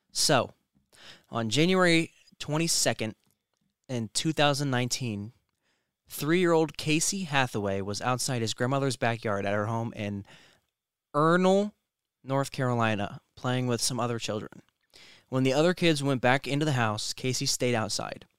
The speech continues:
around one forty-five P M. Family members then went out looking for Casey. He had disappeared. This is a heavily wooded area,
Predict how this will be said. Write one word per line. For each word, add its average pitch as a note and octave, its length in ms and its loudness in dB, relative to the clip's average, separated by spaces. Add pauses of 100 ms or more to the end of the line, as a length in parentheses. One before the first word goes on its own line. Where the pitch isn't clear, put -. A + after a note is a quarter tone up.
(140)
around A2+ 300 0
one A#2+ 200 2
forty-five A2+ 560 0
P G#2+ 140 -4
M. G#2 220 -10 (1000)
Family E3 260 4
members E3+ 360 2
then F3 240 4
went F3 240 2 (140)
out C#3 260 2
looking C3+ 240 0
for C3 140 -4
Casey. A2+ 540 -4 (200)
He C3+ 180 -2
had B2 120 2
disappeared. A#2+ 560 -2 (520)
This C#3 180 -2
is B2+ 100 -2
a A#2+ 60 -2
heavily E3 320 2
wooded D3+ 240 4
area, A2 440 2